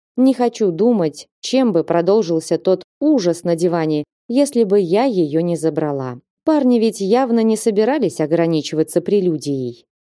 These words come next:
И никого из них не смущало, что в комнате помимо них еще толпа народа. А ведь их могли заснять на Фанап. А если уже сняли? В последнее время стало странной забавой снимать на эти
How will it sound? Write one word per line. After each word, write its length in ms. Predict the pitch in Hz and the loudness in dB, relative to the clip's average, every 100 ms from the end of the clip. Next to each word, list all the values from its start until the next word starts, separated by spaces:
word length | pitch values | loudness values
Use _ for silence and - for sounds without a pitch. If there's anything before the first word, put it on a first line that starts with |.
| _ | _
И 80 | 202 | 0
никого 380 | 190 180 170 170 | 2 2 2 2
из 220 | 165 160 | 2 0
них 320 | 185 226 - | -2 -2 -2
не 160 | 196 208 | -4 -2
смущало, 720 | 220 214 202 - 294 214 139 | -2 -2 -2 -4 -2 -2 -4
что 220 | - 131 | -6 -6
в 120 | - | -6
комнате 520 | - 175 240 175 - | -2 0 0 -2 -2
помимо 380 | 147 147 170 170 | -2 0 0 0
них 340 | 170 220 247 - - | 0 0 -2 -10 -14
еще 520 | 151 175 160 - 208 | -2 -2 -2 -2 -2
толпа 460 | - 180 151 147 151 | 0 -2 -2 -2 -2
народа. 520 | 160 156 143 131 127 _ _ - | -2 -2 -4 -4 -8 _ _ -6
А 100 | 202 | -2
ведь 240 | 233 233 | -2 0
их 180 | 254 294 | -2 0
могли 440 | 285 285 196 196 | 0 0 0 0
заснять 640 | 240 247 240 185 165 175 - - | 2 0 -2 -2 -2 -2 -8 -6
на 180 | 165 160 | -2 -2
Фанап. 480 | - 190 202 269 311 _ _ _ _ _ _ | -2 -2 -2 -4 -6 _ _ _ _ _ _
А 100 | 185 | -2
если 480 | 180 208 254 247 269 | 0 0 0 0 0
уже 400 | 302 269 190 156 | 2 2 2 0
сняли? 600 | - 190 208 202 220 233 _ _ _ | -2 -2 0 0 -2 -4 _ _ _
В 120 | - | -6
последнее 580 | - 175 185 175 180 185 | -4 0 0 2 2 0
время 360 | 170 190 233 165 | 2 2 0 -2
стало 320 | - 156 165 | -2 0 0
странной 480 | 165 - 190 185 185 | -2 -2 -2 0 0
забавой 640 | 180 196 190 269 175 143 | 0 0 0 -2 0 -2
снимать 560 | 139 180 165 190 185 - | -2 -2 0 -2 -4 -4
на 300 | 170 165 208 | -2 0 0
эти 300 | 208 190 | -2 -2